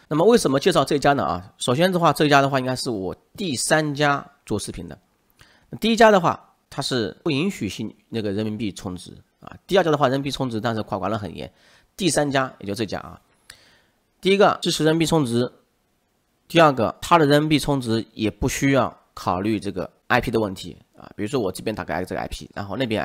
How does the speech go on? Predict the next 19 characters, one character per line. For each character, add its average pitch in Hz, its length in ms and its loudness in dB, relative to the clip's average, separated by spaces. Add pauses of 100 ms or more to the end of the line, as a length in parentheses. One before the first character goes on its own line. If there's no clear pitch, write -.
打 - 100 -14
个 - 80 -14
I - 140 -10
P， - 160 -18 (480)
两 98 180 -4
个 117 80 -4
I 113 60 -2
P 110 120 -4
是 113 80 -8
不， 107 240 -4
没 107 100 -4
关 117 180 -4
系 117 100 -10
的， - 120 -14 (160)
你 92 120 -12
随 110 140 -4
便 127 140 -2
用 131 160 -6 (140)
啊， - 140 -20